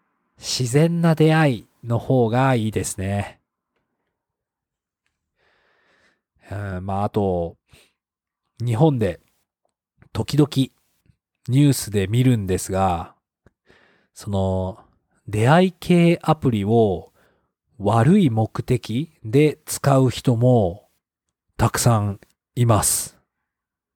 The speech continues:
私が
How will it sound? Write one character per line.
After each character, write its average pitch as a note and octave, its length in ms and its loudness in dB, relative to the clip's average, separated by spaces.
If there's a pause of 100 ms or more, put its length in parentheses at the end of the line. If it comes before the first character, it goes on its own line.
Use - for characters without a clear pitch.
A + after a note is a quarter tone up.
(1800)
私 G3 440 0
が D#3 420 0